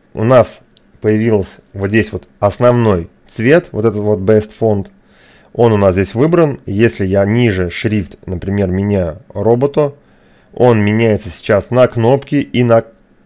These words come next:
а, кнопки плагине, да, и кнопка меню Home. Вот, обратите внимание, я меняю, меняется здесь и там. Соответственно,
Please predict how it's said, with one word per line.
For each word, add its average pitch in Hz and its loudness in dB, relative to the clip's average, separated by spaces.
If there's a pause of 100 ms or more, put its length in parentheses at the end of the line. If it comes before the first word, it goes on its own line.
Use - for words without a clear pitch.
(140)
а, 101 0
кнопки 123 0
плагине, 90 2
да, 113 2
и 127 0
кнопка 110 0
меню 104 0 (100)
Home. 92 2 (1000)
Вот, 98 -6
обратите 101 -4
внимание, 90 -6
я 95 -6
меняю, 139 -2 (240)
меняется 95 -4
здесь 120 -2
и 113 -4
там. 87 -2 (520)
Соответственно, 95 -2